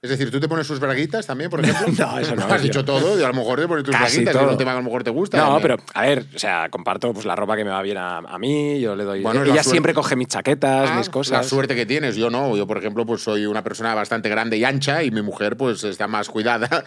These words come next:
Speaker 1: <laughs> y, por lo tanto, no puedo compartir la ropa con ella.
Speaker 2: Bueno.
Speaker 1: No soy Tom Filiprín como tú, Joan.
Speaker 2: Es-,
Speaker 1: <laughs> Porque
Speaker 2: escúchame,
Speaker 1: ahora
Speaker 2: me
Speaker 1: no
Speaker 2: llamo,
Speaker 1: lo
Speaker 2: me llamo, me llamo Oriol.
Speaker 1: No, pero para, para mí hoy vas a ser Joan, ya te aviso,
Speaker 2: Ah,
Speaker 1: para que
Speaker 2: genial.
Speaker 1: lo sepas.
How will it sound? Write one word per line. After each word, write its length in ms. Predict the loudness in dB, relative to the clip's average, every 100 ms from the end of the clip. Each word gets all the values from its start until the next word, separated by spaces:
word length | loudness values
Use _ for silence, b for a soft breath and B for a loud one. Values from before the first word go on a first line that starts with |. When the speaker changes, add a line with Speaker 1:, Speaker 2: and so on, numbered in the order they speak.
| B
Speaker 1:
<laughs> 120 | 0
y, 80 | 2
por 140 | 4
lo 100 | 4
tanto, 260 | 2 2 2
no 120 | 2
puedo 180 | 2 2
compartir 340 | 0 0 0
la 120 | -2 0
ropa 240 | 0 -2
con 160 | -2 0
ella. 180 | 0 0
Speaker 2:
Bueno. 200 | 0 2
Speaker 1:
No 80 | 0
soy 140 | 0
Tom 160 | 0 0
Filiprín 380 | 0 0 0 0
como 200 | 0 0
tú, 220 | 0 0
Joan. 380 | 0 0 -2 -4
Speaker 2:
Es-, 140 | -4
Speaker 1:
<laughs> 60 | -2
Porque 160 | 0 2
Speaker 2:
escúchame, 400 | 2 2 4 4
Speaker 1:
ahora 80 |
Speaker 2:
me 100 | 4
Speaker 1:
no 100 | 2
Speaker 2:
llamo, 120 | 2 2
Speaker 1:
lo 180 | 0
Speaker 2:
me 100 | 0
llamo, 320 | 0 2 2 0
me 100 | 0
llamo 140 | 2
Oriol. 280 | 4 4 2 0 2
Speaker 1:
No, 140 | 4
pero 160 | 6 4
para, 160 | 4 2
para 160 | 2 2
mí 100 | 2
hoy 100 | 2
vas 120 | 2
a 40 |
ser 160 | 2 2
Joan, 260 | 2 2
ya 100 | 2
te 60 | 0
aviso, 220 | 0 0 0
Speaker 2:
Ah, 100 | -2
Speaker 1:
para 60 |
que 60 | 0
Speaker 2:
genial. 140 | 2 2
Speaker 1:
lo 60 |
sepas. 600 | 2 2 2 0 0 0